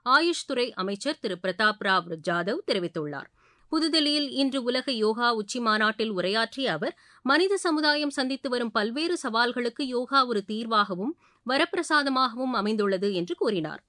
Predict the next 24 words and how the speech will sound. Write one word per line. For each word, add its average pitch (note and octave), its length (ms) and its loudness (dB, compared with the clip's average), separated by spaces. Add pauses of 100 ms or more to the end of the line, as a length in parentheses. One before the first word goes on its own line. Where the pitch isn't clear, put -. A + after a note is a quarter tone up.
(360)
உலக C#4 420 4
அமைதிக்காக B3 580 2
இந்தியாவின் A#3+ 680 0
கொடையாக G#3+ 460 0
யோகா G#3+ 400 0
அமைந்துள்ளது G3 720 0
என்று F3+ 300 -4
அவர் G3 260 -4
தெரிவித்தார். D#3+ 520 -6 (380)
மதம், B3 400 2
இனம், A#3 300 0
மொழி A3+ 380 -2
ஆகிய G#3 440 2
எல்லைகளை A#3 440 -2
கடந்து F#3+ 420 -4 (300)
அனைவருக்கும் F4 640 2
பொதுவான D4 460 0
ஒன்றாக A#3+ 460 0
யோகா A3+ 400 2
பயிற்சி G#3 480 -4
திகழ்கிறது G#3+ 580 0
என்றும் G#3+ 360 -2
அவர் G3 240 -4
கூறினார். D#3 460 -6